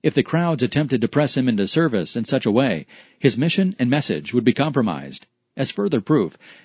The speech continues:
Jesus began immediately to teach his disciples about his true mission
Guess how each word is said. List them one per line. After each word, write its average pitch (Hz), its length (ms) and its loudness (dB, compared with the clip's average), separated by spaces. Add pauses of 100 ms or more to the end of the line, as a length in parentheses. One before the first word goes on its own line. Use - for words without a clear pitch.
(120)
Jesus 156 400 -2
began 131 320 0
immediately 143 540 2
to 117 100 0
teach 151 300 0
his 160 120 -2
disciples 113 540 -2
about 113 220 0
his 123 240 0
true 123 280 4
mission 110 460 -2